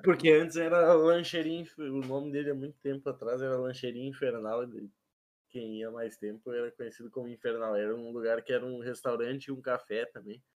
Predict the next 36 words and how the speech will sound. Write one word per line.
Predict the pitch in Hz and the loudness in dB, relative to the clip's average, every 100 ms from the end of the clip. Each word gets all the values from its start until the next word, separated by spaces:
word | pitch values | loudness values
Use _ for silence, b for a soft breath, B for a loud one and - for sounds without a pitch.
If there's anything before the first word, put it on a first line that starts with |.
| _ | _
E | 131 | 0
eu | 131 | 2
morava | 131 131 139 | 6 6 8
na | 151 143 | 6 4
frente | - 139 143 | 2 0 0
desse | 123 110 - | -6 -10 -14
pico. | 107 _ _ _ _ | -16 _ _ _ _
Eu | 110 120 | -10 -8
e | |
um | 123 | -8
brother | 120 113 113 117 | -2 0 0 -4
meu. | 107 101 107 _ | -6 -6 -8 _
E | 127 | -14
mo-, | 120 123 135 143 135 | -6 0 0 0 -2
tinha | 131 131 | -4 -4
um | |
monte | 127 139 | 0 0
de | 135 | 2
gente | 139 | -2
que | - | 0
morava | 147 135 131 | 4 6 6
perto | 135 127 123 139 | 4 4 4 2
e | |
a | 131 | -2
gente | 135 - | -6 -4
passava | 131 - 123 127 | -4 0 0 0
a | |
tarde | 120 127 127 | 0 0 -2
inteira | 135 123 120 | -8 -2 0
lá | 117 117 | 2 0
tomando | 113 110 | -4 -12
café, | - 113 - 110 | -8 -8 -4 -6
fumando | 113 120 110 104 110 117 | -6 -10 -8 -8 -8 -10
e | 117 - _ | -14 -18 _
batendo | 139 123 - 127 - | 0 0 -2 -6 -4
papo | 139 131 | 0 0